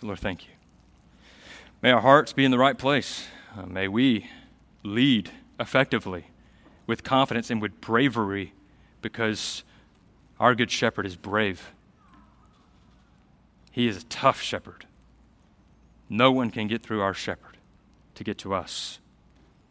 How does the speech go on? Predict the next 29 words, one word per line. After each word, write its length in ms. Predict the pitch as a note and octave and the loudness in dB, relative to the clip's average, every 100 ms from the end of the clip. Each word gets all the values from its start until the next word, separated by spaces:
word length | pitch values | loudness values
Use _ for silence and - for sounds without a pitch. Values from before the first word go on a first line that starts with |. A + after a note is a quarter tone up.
| _ _ _ - | _ _ _ -8
And 80 | |
he's 120 | G2+ A#2 | -2 2
also 280 | A#2+ - | 2 0
a 60 | G2+ | -6
caring 340 | - B2 A2+ | -2 0 0
shepherd. 400 | G2+ - F#2 F#2+ | -2 -6 -6 -6
He 120 | - A#2 | -4 -4
will 120 | G2+ | -2
never 340 | G2+ A2+ G#2+ | 0 0 0
let 220 | G#2 G#2 | -2 -2
us 220 | A2 G#2+ - | -4 -6 -6
get 180 | A2 | -8
past 360 | - G#2+ - - | -2 -2 -2 -6
him. 260 | G#2+ F2+ - _ _ _ _ | -6 -6 -10 _ _ _ _
He 160 | - A2+ | -6 -2
always 480 | A#2 B2 A2+ G#2 - | 2 2 2 -2 -4
has 240 | A2 G#2+ | -2 -2
a 40 | F#2+ | -2
watch 340 | G2+ G2 - | -2 -2 -4
on 240 | B2+ G#2 G2 | -4 -2 0
us 300 | G#2 F#2 - | -2 -2 -6
because 300 | - F#2+ - | -14 -14 -6
he 260 | C#3+ C3 | 0 0
came 340 | A#2 A2+ G2+ F#2+ - - | 0 -4 -6 -8 -14 -12
and 140 | - F#2 | -8 -2
rescued 480 | A2 - - G2+ F#2 | -2 -2 -8 -8 -4
us. 320 | G#2 F2+ - - - | -2 -2 -6 -16 -20
He 300 | - C#3 B2+ | -4 2 4
made 340 | A#2 A2 G#2+ | 4 2 -2